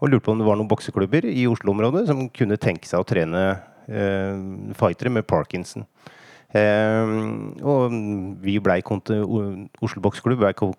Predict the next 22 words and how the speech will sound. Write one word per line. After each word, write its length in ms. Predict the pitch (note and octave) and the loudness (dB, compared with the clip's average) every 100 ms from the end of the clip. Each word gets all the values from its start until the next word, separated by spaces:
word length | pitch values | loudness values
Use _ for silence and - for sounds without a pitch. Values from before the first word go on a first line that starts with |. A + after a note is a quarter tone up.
| - | -2
blei 160 | F#2+ F2+ | 0 0
kontaktet 720 | - G#2 - F2+ - B2 A2+ | -2 -4 -2 -2 0 0 2
av, 300 | F#2 F#2 F2+ | 2 2 2
eh, 200 | F#2+ F#2 | 0 0
Erik 260 | G2 F#2+ - | -2 -4 -4
Nilsen, 480 | G2 F#2+ - G#3 A3+ | -6 -6 -6 -6 -2
som 180 | C3 | -2
sitter 320 | A#2+ - - F#2+ | -2 -4 -4 -4
som 200 | G#2 G2+ | -2 -2
generalsekretær 960 | G2+ G2 F2+ - G2+ - F#2+ G#2+ G#2 | 0 2 0 0 -4 -2 0 0 2
i 40 | |
Norges 300 | G#2 G#2 F2+ | 0 0 -2
Bokseforbund. 500 | - - - F#2 D#3+ A#3 _ - - - | -4 -6 -2 0 0 -2 _ -20 -20 -8
Eh, 920 | - G#2 G#2+ G#2+ G#2+ G#2+ G#2+ G#2+ G#2+ G2+ - - - - - - - | 0 4 4 4 4 2 2 2 0 -4 -8 -20 -20 -20 -20 -12 0
og 80 | E3+ | 2
vi 400 | G#2+ G2+ G#2 G#2 | 4 4 4 4
sa 440 | - F#2 F#2+ G2 | 4 4 4 2
ja 260 | F#2+ F#2 F#2 | 2 4 4
til 200 | - G#2+ | 2 2
det, 160 | G#2 | 2
selvfølgelig. 540 | G#2+ A2+ C3 D3 G#3+ F3+ - - | 2 2 2 2 0 -2 -10 -6
Eh, 460 | C#3 B2+ A2+ A2+ G#2+ | 0 2 4 2 0